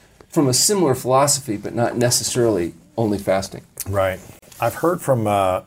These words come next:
Speaker 2: Doctor Jason Fung that he says fasting has been shown to, I don't know if it's reverse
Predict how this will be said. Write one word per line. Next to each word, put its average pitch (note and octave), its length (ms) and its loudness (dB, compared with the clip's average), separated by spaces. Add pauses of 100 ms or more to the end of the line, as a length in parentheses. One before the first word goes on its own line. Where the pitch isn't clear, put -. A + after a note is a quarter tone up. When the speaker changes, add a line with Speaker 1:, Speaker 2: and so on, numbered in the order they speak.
(120)
Speaker 2:
Doctor A2 280 -2
Jason G#2 340 -2
Fung A2+ 360 0
that F#2+ 160 0
he A#2 100 2
says G#2 640 0 (400)
fasting G2 920 -2 (440)
has G2+ 240 -2
been F#2 680 -4
shown A2+ 580 -2
to, F2+ 560 -4 (380)
I G#2 60 -8
don't B2 80 -2
know C3 80 4
if - 80 -2
it's - 180 -16
reverse G#2 580 -2